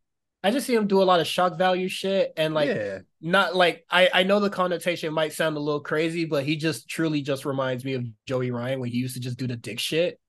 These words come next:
Speaker 1: And it was just like, "Oh, but you can't really wrestle,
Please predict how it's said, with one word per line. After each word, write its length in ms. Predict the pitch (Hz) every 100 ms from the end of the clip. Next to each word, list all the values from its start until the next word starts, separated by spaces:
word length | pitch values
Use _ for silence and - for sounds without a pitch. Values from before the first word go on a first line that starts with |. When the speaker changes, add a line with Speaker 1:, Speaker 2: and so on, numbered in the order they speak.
| _ _ _ _ _ _ _ 143
Speaker 1:
And 80 | 139
it 40 |
was 120 | 131
just 140 | 127 143
like, 240 | 127 123 - _
"Oh, 160 | 170 165
but 140 | 143 170
you 60 |
can't 340 | 160 185 160 -
really 540 | 143 156 147 131 123 -
wrestle, 420 | 160 - 95